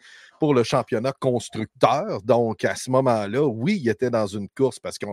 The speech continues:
je me suis passé la réflexion aussi à dire, « Bon, Antonelli, vas-tu vraiment pousser au max, sachant que, tu sais, veux-tu vraiment s'interposer dans le championnat ? »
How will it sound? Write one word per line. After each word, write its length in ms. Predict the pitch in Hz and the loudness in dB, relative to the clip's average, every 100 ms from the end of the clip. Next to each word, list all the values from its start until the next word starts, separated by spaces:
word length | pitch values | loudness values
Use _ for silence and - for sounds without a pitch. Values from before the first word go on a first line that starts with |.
| 95 | -8
je 120 | 104 | -8
me 40 | |
suis 120 | 104 | -10
passé 300 | - 110 107 | -2 -2 0
la 80 | 135 | -2
réflexion 440 | 104 - 107 - 127 | -2 -6 -8 -6 -6
aussi 180 | - | -4
à 60 | 131 | -6
dire, « 180 | 92 110 | -4 -2
Bon, 180 | 120 143 - - - - | -2 -2 -6 -20 -20 -14
Antonelli, 600 | 104 104 135 117 107 131 | -12 -2 0 2 0 -2
vas-tu 260 | 120 101 - | -4 -4 -6
vraiment 320 | 113 107 120 - _ | -6 -2 -4 -6 _
pousser 300 | 117 - 131 | -14 -2 0
au 200 | 117 101 | 2 0
max, 480 | 101 113 131 - - - | -2 -4 -4 -10 -18 -16
sachant 560 | - - 117 - 131 127 | -12 -4 -2 -2 -6 -6
que, 40 | - | -8
tu 120 | - | -2
sais, 20 | 120 | -2
veux-tu 320 | 104 101 139 | -2 -6 -4
vraiment 300 | 120 120 127 - _ _ | 0 0 -2 -4 _ _
s'interposer 920 | - - 131 123 131 - 117 107 107 143 | -18 -4 -4 -2 -6 -4 -4 -2 0 2
dans 220 | 120 107 | 4 6
le 200 | 104 101 | 4 2
championnat ? » 720 | - 123 113 120 104 110 202 | 2 -2 0 2 2 2 0